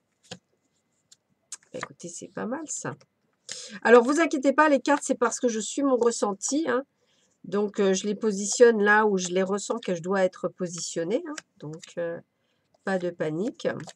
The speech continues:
Il n'y a jamais de hasard. La providence est toujours là pour, eh ben, c'est plutôt pas mal. Alors, la première semaine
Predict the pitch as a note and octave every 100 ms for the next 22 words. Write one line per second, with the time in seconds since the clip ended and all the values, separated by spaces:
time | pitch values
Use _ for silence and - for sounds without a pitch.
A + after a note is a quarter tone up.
0 | _ _ _ _ _ _ - - - F3
1 | E3+ E3 D#3+ F3+ G#3 G3+ F#3+ F#3 - _
2 | _ _ D#3+ E3 G3 F#3 D3+ D3+ D3 E3+
3 | G#3+ G#3+ F3+ - - E3+ E3+ F3+ F#3 -
4 | E3+ - D#3 D#3+ D#3+ F3+ - _ _ -
5 | _ _ _ _ _ _ - A3 A#3 -
6 | _ - D#3 - - - - A3+ A#3 D4+
7 | B3+ D#3+ - - - - - D#4+ C#4 G3+
8 | F#3+ B3+ - - - D4+ D4+ C#4 C#4 C4+
9 | - B3+ B3 B3+